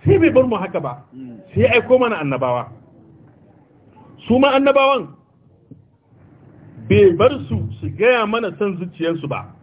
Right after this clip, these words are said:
Sai aiko su da littattafai, ya yi musu wahayi domin su gaya mana saƙonsu, saƙon shi.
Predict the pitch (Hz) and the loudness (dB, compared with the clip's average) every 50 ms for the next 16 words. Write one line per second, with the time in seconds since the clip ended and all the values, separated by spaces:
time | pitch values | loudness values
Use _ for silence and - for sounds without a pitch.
0 | 156 139 135 120 107 95 - - - _ _ _ _ - - - - - - - | -18 -16 -16 -16 -16 -20 -20 -20 -20 _ _ _ _ -20 -20 -20 -20 -20 -8 2
1 | - 254 277 240 247 277 277 277 294 302 302 262 226 190 170 151 143 156 143 143 | 4 4 4 4 2 0 2 2 0 -2 0 -2 -6 -6 -6 -6 -8 -8 -10 -8
2 | 156 156 185 170 175 180 - - - - - - - - 117 131 233 302 302 302 | -6 -4 -4 -4 -4 -6 -10 -18 -20 -20 -20 -20 -20 -10 -2 2 2 4 4 2
3 | 302 294 - 254 233 220 180 190 185 175 170 151 143 - - - - - - - | 0 -2 -2 0 0 0 0 -2 -4 -4 -6 -10 -14 -16 -20 -20 -20 -20 -20 -20
4 | - - - - - - - 165 175 180 214 247 226 - - - - 170 196 202 | -20 -20 -20 -20 -16 -4 0 0 0 2 0 -4 -4 -4 -4 -2 0 0 0 2
5 | 190 185 180 175 175 - - 143 135 139 147 156 160 147 143 - - - - - | 0 0 -2 -2 -2 -2 0 0 0 0 -2 -4 -4 -6 -10 -12 -16 -18 -20 -18
6 | - - 147 160 156 - - 143 143 151 170 170 170 170 - 220 | -10 -8 -6 -6 -6 -6 -8 -8 -4 -2 0 -2 -2 -4 -8 -16